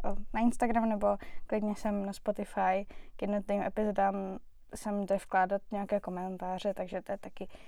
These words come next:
možnost. Jo, a když už jsem se zmínila o Instagramu, tak, eh, zase vám tam dám příspěvek z obrázky právě k této epizodě a to, jak ony mytologické bytosti vypadají, nebo jak si je lidé představovali.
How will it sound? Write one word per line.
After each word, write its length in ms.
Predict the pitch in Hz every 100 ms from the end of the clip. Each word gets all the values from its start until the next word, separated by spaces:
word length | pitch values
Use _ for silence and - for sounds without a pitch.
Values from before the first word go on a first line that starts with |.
| - - -
možnost. 640 | 185 185 180 180 - - - - - - - - -
Jo, 100 | -
a 80 | 226
když 200 | 226 220
už 80 | 226
jsem 120 | 233
se 120 | 233
zmínila 360 | 220 233 240 -
o 40 |
Instagramu, 680 | 220 240 - 247 247 247 247 -
tak, 180 | 226 214 -
eh, 160 | 214
zase 280 | 208 214 -
vám 240 | 214 208 214
tam 220 | 214 214
dám 260 | 208 208
příspěvek 460 | - - 220 214 208
z 40 |
obrázky 680 | - 202 202 208 - - 202 - - - -
právě 280 | 214 208
k 20 | 208
této 180 | 220 -
epizodě 600 | 247 269 247 220 220 208 -
a 160 | 190 196
to, 300 | - 185 185 - - -
jak 260 | 202 185 - -
ony 300 | 202 196 175
mytologické 640 | 175 190 190 185 185 - 185
bytosti 560 | 180 - - - 185 180 - - -
vypadají, 520 | 185 214 190 170 -
nebo 180 | - 180
jak 220 | 156 -
si 100 | -
je 100 | 196
lidé 220 | 165 170 165
představovali. 640 | 190 - 190 175 -